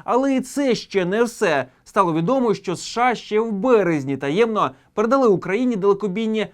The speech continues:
«Атакамс». Які нові смаколики Україні нададуть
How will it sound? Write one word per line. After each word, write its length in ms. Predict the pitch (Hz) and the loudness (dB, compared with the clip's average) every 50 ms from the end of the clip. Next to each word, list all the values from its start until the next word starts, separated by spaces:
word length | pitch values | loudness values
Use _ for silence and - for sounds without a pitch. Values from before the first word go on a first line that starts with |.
| _ _ | _ _
«Атакамс». 800 | - - - - - 254 202 165 - - 147 143 143 135 - - 143 - - _ _ - | -6 -6 -6 0 4 6 6 6 6 2 -2 -6 -6 -6 -6 -8 -8 -8 -8 _ _ -2
Які 280 | - 208 214 - 302 277 | 0 0 2 2 0 0
нові 380 | 254 254 226 226 247 196 - - _ | 2 0 0 2 2 2 2 0 _
смаколики 880 | _ - - 202 214 247 254 262 - - 285 254 208 165 147 139 - 131 | _ -12 -4 -2 0 0 0 -2 0 2 6 6 6 6 6 2 -2 -6
Україні 500 | 131 127 - 151 160 185 226 247 226 214 | -6 -6 -6 -4 -4 -2 -2 0 -2 -2
нададуть 420 | 185 175 165 170 208 220 214 - | -2 -2 -2 0 0 0 -2 -4